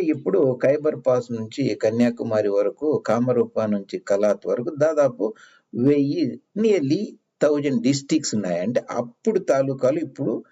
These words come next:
డిస్ట్రిక్ట్స్ గా ఎలివే-, ఎలివేట్ చేయబడ్డాయి కాబట్టి ఈజీగా తెలుసుకోవచ్చు. అది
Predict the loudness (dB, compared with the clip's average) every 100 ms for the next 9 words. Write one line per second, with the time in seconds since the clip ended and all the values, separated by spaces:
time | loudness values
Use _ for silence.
0 | _ _ _ _ -4 0 0 0 -4 -2
1 | 0 2 2 2 4 4 2 0 0 2
2 | 2 2 2 0 0 2 0 2 2 2
3 | -2 -2 -2 -2 -2 -2 0 2 2 -2
4 | -4 -2 0 0 -2 -10 -2 0 0